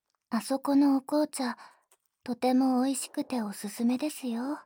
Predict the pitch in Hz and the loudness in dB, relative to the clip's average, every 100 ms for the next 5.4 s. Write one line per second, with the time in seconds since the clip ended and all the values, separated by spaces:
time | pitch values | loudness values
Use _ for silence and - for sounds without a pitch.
0 | _ _ _ _ _ _ _ _ _ _ | _ _ _ _ _ _ _ _ _ _
1 | _ _ 294 - 359 302 294 294 - - | _ _ -12 -4 0 2 2 0 -10 -20
2 | _ _ _ _ _ 226 240 269 277 294 | _ _ _ _ _ -2 0 0 0 0
3 | 311 320 294 262 - 233 240 247 247 247 | 2 4 4 2 -4 -4 -4 -6 -6 -8
4 | 247 _ 269 254 _ _ 302 311 320 - | -10 _ -18 -18 _ _ -6 -6 -8 -14
5 | 339 - - 359 | -16 -10 -4 -4